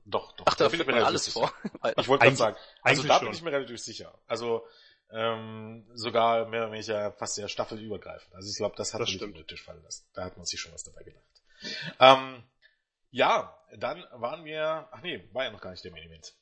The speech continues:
Speaker 1: Stimmt ja gar nicht. Dann waren wir fast schon beim zweiten Match des Abends, aber vorher wurde eben noch, ähm, eines dieser typischen Videos, das die Wrestler vorstellt und die ich, wie ich finde, absolut awesome finde in diese Videos,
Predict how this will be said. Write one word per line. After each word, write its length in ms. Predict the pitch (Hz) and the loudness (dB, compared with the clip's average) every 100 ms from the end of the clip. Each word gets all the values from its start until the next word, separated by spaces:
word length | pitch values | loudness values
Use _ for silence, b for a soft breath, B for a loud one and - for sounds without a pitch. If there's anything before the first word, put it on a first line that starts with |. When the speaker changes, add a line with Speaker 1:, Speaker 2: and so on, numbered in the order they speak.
| _ | _
Speaker 1:
Stimmt 220 | - - | -14 -10
ja 40 | 92 | -10
gar 120 | 85 | -12
nicht. 180 | - - | -14 -4
Dann 240 | 104 131 139 | 2 2 2
waren 100 | 135 | -6
wir 100 | 117 | -4
fast 220 | 127 - | -6 -6
schon 100 | 113 | -4
beim 140 | 110 | -4
zweiten 280 | - 120 104 | 0 -2 -2
Match 160 | 98 104 | -8 -10
des 120 | 92 | -4
Abends, 260 | 104 143 | -4 -4
aber 200 | - 220 | -2 -2
vorher 360 | 214 123 139 117 | 0 0 0 0
wurde 200 | 113 117 | -2 -4
eben 300 | 220 220 220 | -6 -6 -6
noch, 320 | 107 208 - | -4 -4 -4
ähm, 240 | 208 101 208 | -6 -6 -8
eines 240 | 107 104 | -10 -4
dieser 220 | 110 98 - | -4 -4 -6
typischen 360 | 135 107 98 | -6 -6 -6
Videos, 460 | 107 - 120 - - 98 | -6 -6 -2 -2 -2 -6
das 160 | 104 104 | -2 0
die 100 | 101 | 0
Wrestler 260 | 117 92 | 0 -2
vorstellt 400 | 87 82 95 104 | -8 -10 -8 -10
und 140 | 90 87 | -12 -10
die 160 | 95 | -8
ich, 180 | 95 - 95 | -8 -10 -10
wie 140 | 98 | -8
ich 80 | 98 | -6
finde, 260 | 101 101 101 | -6 -6 -6
absolut 340 | - 104 - | -4 -6 -6
awesome 280 | 98 110 - | -4 -4 -4
finde 200 | - 85 | -10 -14
in 40 | 78 | -14
diese 200 | 82 85 | -12 -10
Videos, 420 | 87 107 113 | -8 -4 -4